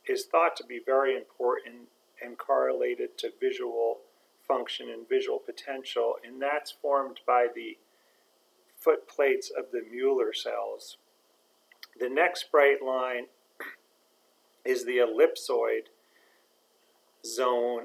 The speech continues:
of the photoreceptors, and that has to do with the reflectance of the mitochondria, which are,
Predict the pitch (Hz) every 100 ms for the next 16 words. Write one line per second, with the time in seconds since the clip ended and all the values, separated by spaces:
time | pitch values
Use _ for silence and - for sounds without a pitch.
0 | - 113 120 - 156 156 143 120 113 -
1 | 120 117 - 120 117 110 - 123 135 147
2 | - 156 - - - 135 131 - 123 113
3 | - - 131 - - 113 - 120 113 113
4 | 120 120 117 - 151 151 135 123 117 117
5 | - - 117